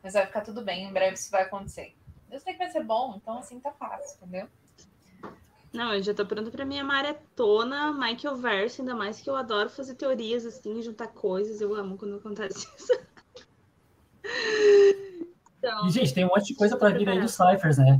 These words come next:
Speaker 3: Eu, esse, eu vou esperar uns dois, três
Speaker 1: Justamente.
Speaker 3: meses. Eu vou esperar uns
Speaker 2: Uhum.
Speaker 3: dois, três meses pra lançar esse, pra dar tempo, que tem, tem muita coisa pra, pra, pra passar debaixo dessa, to-, dessa ponte aí. Então, tem uns lançamentos muito bons vindo por aí.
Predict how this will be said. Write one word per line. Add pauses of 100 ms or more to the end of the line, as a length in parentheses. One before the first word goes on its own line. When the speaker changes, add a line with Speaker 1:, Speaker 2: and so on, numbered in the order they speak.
Speaker 3:
Eu,
esse,
eu
vou
esperar
uns
dois,
três
Speaker 1:
Justamente. (120)
Speaker 3:
meses. (400)
Eu
vou
esperar
uns
Speaker 2:
Uhum.
Speaker 3:
dois,
três
meses
pra
lançar
esse,
pra
dar
tempo,
que
tem,
tem
muita
coisa
pra,
pra,
pra
passar
debaixo
dessa,
to-,
dessa
ponte
aí. (720)
Então,
tem
uns
lançamentos
muito
bons
vindo
por
aí.